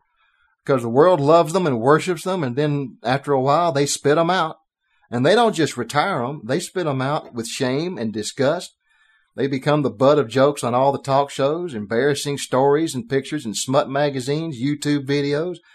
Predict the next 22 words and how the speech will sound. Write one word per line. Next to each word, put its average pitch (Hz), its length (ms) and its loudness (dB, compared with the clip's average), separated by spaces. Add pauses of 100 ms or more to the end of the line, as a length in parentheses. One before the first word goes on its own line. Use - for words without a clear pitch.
(100)
I'd 185 140 2
hate 160 200 0
to 104 60 -14
be 107 180 -4
a 98 60 -6
Hollywood 107 440 -2
celebrity 107 540 -6 (1000)
because 127 260 -2
it's 113 120 -10
like 131 220 -2
being 139 200 2
in 117 160 -2
middle 170 240 2
school 185 340 -2
and 160 120 -6
high 135 200 -2
school 113 340 -6
forever 107 520 -4 (320)
on 110 140 -6
a 95 80 -6
worldwide 127 640 0
scale. - 400 -10